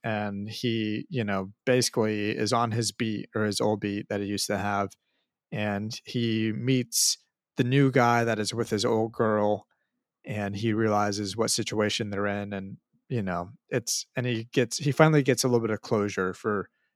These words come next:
how their relationship ended, and it is, oh,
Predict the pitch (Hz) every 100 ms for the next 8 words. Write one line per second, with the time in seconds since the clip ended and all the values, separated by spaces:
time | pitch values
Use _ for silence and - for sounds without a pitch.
0 | _ 127 113 107 104 98 98 - 104 101
1 | 107 98 95 95 - - 113 107 107 110
2 | 98 - - - 143 120 -